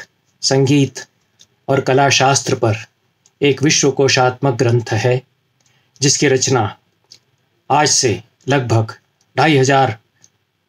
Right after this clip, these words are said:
साल पहले की गई। प्रस्तावित कार्यशाला में इस महाग्रंथ के प्रत्येक अध्याय से चुने हुए अंश लेकर उनकी विशद मीमांसा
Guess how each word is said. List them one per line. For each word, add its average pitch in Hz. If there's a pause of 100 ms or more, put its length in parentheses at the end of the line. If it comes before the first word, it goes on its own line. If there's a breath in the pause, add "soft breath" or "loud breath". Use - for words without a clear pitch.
(200)
साल 139
पहले 120
की 127
गई। 104 (1400)
प्रस्तावित 156
कार्यशाला 131
में 151 (580)
इस 151
महाग्रंथ 139
के 101 (640)
प्रत्येक 143 (240)
अध्याय 131
से 131
चुने 143
हुए 135
अंश 127
लेकर 113 (680)
उनकी 147
विशद 139
मीमांसा 131